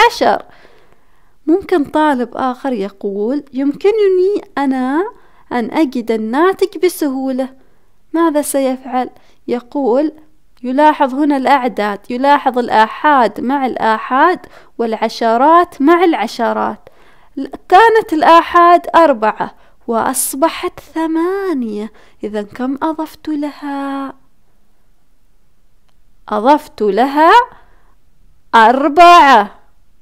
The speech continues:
الآن جاء دور العشرات، كانت العشرات صفر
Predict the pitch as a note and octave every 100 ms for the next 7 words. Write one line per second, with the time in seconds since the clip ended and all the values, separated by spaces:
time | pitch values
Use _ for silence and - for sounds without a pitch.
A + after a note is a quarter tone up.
0 | - - - - - - - - - -
1 | _ _ _ - A3+ C4+ D4 C4+ D4+ C4
2 | A#3+ C4+ C#4+ C#4+ C4+ B3+ C4+ B3+ A3+ G#3
3 | G3+ - E4 F#4+ D#4 A#3+ A#3+ A#3+ A3+ B3
4 | C#4 C4 C#4+ D#4 F4+ F4+ - F4 - D4
5 | C#4+